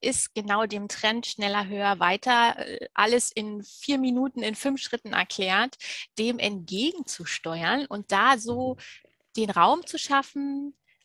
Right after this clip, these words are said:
Speaker 1: auszuhalten, dass mal drei, vier Minuten vielleicht auch erstmal geatmet und gefühlt wird. Das sind ja Dinge, das können wir ja, also viele können das in echt schon nicht und auf Social Media kann es schon mal gar keiner mehr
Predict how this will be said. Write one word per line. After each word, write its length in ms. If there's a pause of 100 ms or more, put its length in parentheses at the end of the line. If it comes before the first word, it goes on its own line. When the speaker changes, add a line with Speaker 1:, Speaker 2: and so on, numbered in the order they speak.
Speaker 1:
auszuhalten, 760
dass 200
mal 240
drei, 640
vier 320
Minuten 540
vielleicht 420
auch 60
erstmal 360
geatmet 500
und 160
gefühlt 520
wird. 240
Das 100
sind 160
ja 100
Dinge, 320 (680)
das 180
können 200
wir 60
ja, 200 (180)
also 260
viele 300
können 200
das 120
in 120
echt 280
schon 160
nicht 340
und 280
auf 160
Social 340
Media 260
kann 220
es 80
schon 140
mal 120
gar 160
keiner 340
mehr 320